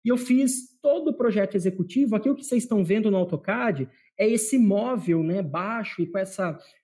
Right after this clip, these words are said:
com esse painel que sobe aqui pela lateral ali da parede do fundo onde tem a T V. Eu fiz todo o detalhamento de marcenaria dele no autocad. Por quê? Eu tinha medo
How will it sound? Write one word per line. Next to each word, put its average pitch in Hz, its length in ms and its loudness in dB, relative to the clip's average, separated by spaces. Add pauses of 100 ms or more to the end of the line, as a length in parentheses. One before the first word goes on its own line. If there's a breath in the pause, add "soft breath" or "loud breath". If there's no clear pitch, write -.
(120)
com 190 80 0
esse 185 200 -2
painel 196 460 2
que 214 100 -10
sobe 185 340 0
aqui 190 220 -2
pela 165 240 0
lateral 165 420 -2
ali 156 140 4
da - 100 0
parede 156 320 -2
do 147 100 2
fundo 160 280 -2
onde 147 160 -2
tem 151 140 0
a 139 40 0
T 147 140 0
V. 233 320 0 (340 loud breath)
Eu 262 80 2
fiz 294 260 0
todo 330 180 0
o 330 40 2
detalhamento 269 800 2
de 214 100 2
marcenaria 208 680 2
dele 214 220 2
no 214 100 -2
autocad. 196 720 -6
Por 269 260 2
quê? - 340 -2 (280)
Eu 190 140 0
tinha 240 320 2
medo 190 800 4